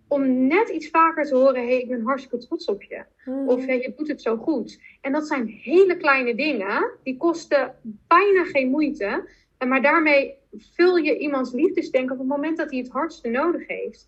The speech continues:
Speaker 2: Ja.
Speaker 1: En zo zijn voor alle liefdestalen dingen te bedenken die niet veel moeite kosten.
Speaker 2: Nee. En wat zou je de, de, de ouders, partners mee willen geven die misschien een beetje in de weerstand zitten? "Ja, maar dan moet ik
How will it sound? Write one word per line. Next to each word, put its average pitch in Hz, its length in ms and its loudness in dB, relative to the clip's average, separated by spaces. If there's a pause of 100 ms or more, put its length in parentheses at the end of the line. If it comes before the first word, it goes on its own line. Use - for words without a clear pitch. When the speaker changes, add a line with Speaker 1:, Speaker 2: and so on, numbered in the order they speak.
(140)
Speaker 2:
Ja. 262 140 -10
Speaker 1:
En 262 140 0
zo 294 220 2
zijn 330 280 -4
voor - 240 0
alle 339 280 2
liefdestalen 277 1080 -4
dingen 320 240 -2
te 339 120 -8
bedenken 247 460 -2
die 220 140 -2
niet 302 400 0
veel 269 280 4
moeite 262 420 -4
kosten. - 480 -14
Speaker 2:
Nee. - 120 -12 (120)
En 202 120 -8
wat 202 160 -4
zou 208 160 -4
je 202 80 0
de, 185 220 -2
de, 190 260 -10
de 190 180 -12
ouders, 196 680 -6 (640)
partners 208 460 2
mee 190 200 -2
willen 185 180 -4
geven 185 280 -8
die 180 100 -10
misschien 180 240 -8
een 185 60 -6
beetje 185 240 -4
in - 80 -
de 165 40 -8
weerstand 214 540 -6
zitten? 220 400 -6
"Ja, 180 140 -4
maar 156 200 -12
dan 170 180 -8
moet 196 240 -8
ik 226 200 -6